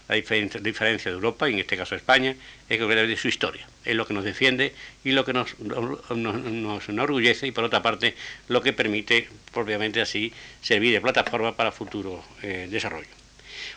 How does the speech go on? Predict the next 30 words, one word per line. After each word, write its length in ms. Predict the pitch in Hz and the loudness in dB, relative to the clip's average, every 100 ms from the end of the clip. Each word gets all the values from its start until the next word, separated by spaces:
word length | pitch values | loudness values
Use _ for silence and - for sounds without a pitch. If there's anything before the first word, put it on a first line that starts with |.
| - | 4
Hoy 80 | 180 | 6
vamos 140 | 160 | 6
a 40 | |
hablar, 160 | 139 135 | 6 4
como 120 | 135 | 4
les 100 | 120 | 2
decía 180 | 107 143 | 2 2
hace 120 | 131 | 2
un 40 | 110 | 2
momento, 380 | 110 101 107 - - | 0 0 -4 -6 -8
del 360 | 131 117 113 | -2 2 2
patrimonio 360 | 107 107 117 143 | 2 2 4 4
artístico 360 | - 113 - 113 | 4 -2 -2 0
monumental. 480 | 107 98 82 80 - - - - - - | 0 -2 -4 -8 -10 -20 -20 -20 -8 2
Hoy 160 | 131 | 2
pondré 260 | 127 113 113 | 4 4 4
muchas 260 | 113 113 | 2 0
diapositivas, 580 | 95 95 123 104 117 143 - - - - - - - - - - - | 0 -2 -2 -2 0 0 -4 -20 -20 -20 -20 -20 -20 -20 -20 -14 -8
porque 180 | 113 123 | -2 2
en 120 | 117 | 2
resumen 400 | 107 - 113 113 - - - - | 2 0 0 0 -4 -20 -20 -2
vamos 200 | 113 117 | 2 2
a 40 | - | 4
seguir 180 | 113 | 2
haciendo 400 | 104 120 117 117 | 2 2 2 2
hincapié 500 | 110 104 - 113 117 - | 0 0 2 4 4 2
en 80 | 104 | -2
algunos 320 | 98 120 - | 0 0 0
aspectos 420 | 95 120 107 120 | 0 0 0 -4
fundamentales 720 | - 117 143 110 117 113 113 | -2 2 2 4 4 4 2